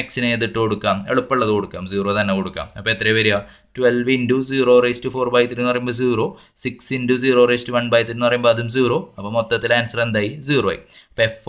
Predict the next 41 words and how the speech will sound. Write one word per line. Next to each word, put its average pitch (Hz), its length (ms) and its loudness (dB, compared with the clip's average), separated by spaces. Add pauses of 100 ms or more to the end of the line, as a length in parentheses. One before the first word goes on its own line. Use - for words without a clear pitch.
of 131 140 0
zero-യുടെ 127 340 2
വാല്യൂ 127 260 0
സീറോ 120 280 2
ആണ്. 87 120 -16 (340)
ഇനി 127 140 -2
എക്സിന് 123 280 -2
അടുത്ത് 123 220 0
നമുക്ക് 123 240 0
ഏത് 117 160 2
കൊടുക്കാം? 110 300 0 (100)
വൺ 113 160 4 (160)
കൊടുക്കാം. 92 320 -2 (140)
അപ്പൊ 101 140 -4
എന്താ 113 200 0
വരിക? 113 180 2 (180)
Twelve 113 420 0
into 101 200 2 (460)
one 117 120 2 (160)
raised 123 280 4
to 135 100 -4
four 143 100 2 (120)
by 135 60 4 (100)
three 135 160 0
ഇതാ 127 100 2 (100)
one 127 120 0 (100)
തന്നെയാണ്. 123 420 -2 (360)
Six - 320 -8
into 113 180 -2 (100)
one 113 160 2 (120)
raised 123 260 0
to 135 140 -2
one 131 160 0
by 110 140 2
three. 98 200 -4
One 90 180 -10
raised 113 200 -2
to 131 100 -6
എന്ത് 104 140 -10
ചെയ്താലും 104 380 -8
one 98 80 -10